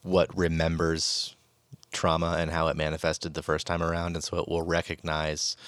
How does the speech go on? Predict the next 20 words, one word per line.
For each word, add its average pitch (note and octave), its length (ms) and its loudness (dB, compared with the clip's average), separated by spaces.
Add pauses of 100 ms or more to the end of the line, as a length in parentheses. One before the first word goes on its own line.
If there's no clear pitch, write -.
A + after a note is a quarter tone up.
(240)
things E2 400 -4
that - 140 -4
can E2 220 -4
be D2+ 120 -6
triggering D2+ 500 -2
or D2 100 -2
things D#2 380 -6
that D2 380 -2 (500)
seem - 360 -2
like D2+ 180 -4
a D#2 60 -8
threat D#2+ 480 0
and D#2+ 240 -4
cause D#2+ 320 0
a D2+ 60 -4
physical D2+ 420 -4
response D2+ 680 -2 (400)
to - 120 -6
the D#2+ 100 0
threat. D#2+ 240 -2